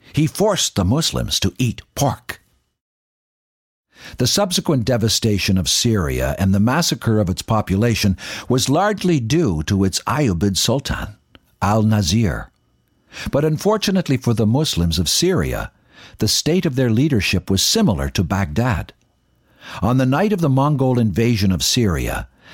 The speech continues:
the Ayyubid Sultan Al-Nazir was camped in the Barza not far from Damascus with his army. Bedouins,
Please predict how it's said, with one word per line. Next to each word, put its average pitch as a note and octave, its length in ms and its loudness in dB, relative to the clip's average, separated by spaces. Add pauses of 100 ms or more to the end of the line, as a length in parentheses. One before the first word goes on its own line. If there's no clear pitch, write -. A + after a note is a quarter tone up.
(120)
the F#2+ 200 0
Ayyubid D3 540 0
Sultan A#2 680 0
Al-Nazir A#2 800 0
was F#2 180 0
camped - 480 -2
in G#2 140 2
the G#2 100 2
Barza G2+ 540 -2
not G#2+ 340 -2
far C3+ 260 0
from G#2+ 200 0
Damascus G#2 640 0
with G2 120 -2
his G#2+ 160 0
army. F2 460 -2 (840)
Bedouins, D#3 880 0